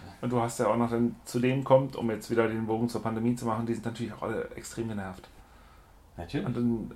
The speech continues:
Speaker 1: dann hast du diese Dis-, diese Grunddiskussion mit Maske und allem drum und dran und dann versuchst du schon nett rüberzubringen. Äh,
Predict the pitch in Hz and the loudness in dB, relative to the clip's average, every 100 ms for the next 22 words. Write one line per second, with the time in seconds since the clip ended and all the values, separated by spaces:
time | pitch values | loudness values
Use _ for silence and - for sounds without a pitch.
0 | - 120 117 123 127 127 123 131 - 135 | -6 -2 0 0 -2 0 0 -2 -2 -2
1 | 135 139 143 135 - 127 139 147 165 123 | 0 0 0 -2 -2 0 0 0 -2 0
2 | 120 - - 156 - 160 160 156 156 139 | 0 -2 -8 -6 0 0 0 -4 -4 -6
3 | 127 123 123 120 123 131 139 147 175 170 | -4 -2 0 0 -2 -2 -4 -4 -6 -4
4 | 165 135 131 135 131 139 131 139 139 - | -2 -2 0 0 0 0 0 0 -2 -8
5 | - - - - - - - - - - | -16 -16 -18 -18 -20 -20 -20 -20 -20 -10